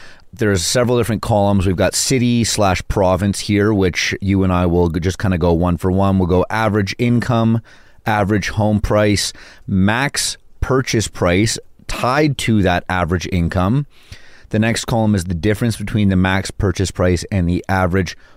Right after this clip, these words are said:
home price. And then the final column is the percentage average home price above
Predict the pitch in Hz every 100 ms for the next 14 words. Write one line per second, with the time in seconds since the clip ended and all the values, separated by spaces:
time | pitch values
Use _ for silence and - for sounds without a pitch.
0 | - 110 113 120 127 123 127 - - -
1 | - - - - - 104 104 101 98 101
2 | 98 - 107 110 107 - 104 98 92 87
3 | 101 104 95 - 123 123 123 117 - -
4 | - - - - 104 107 110 92 110 104
5 | 101 104 101 92 - 101 85 85 107 113
6 | 117 101 92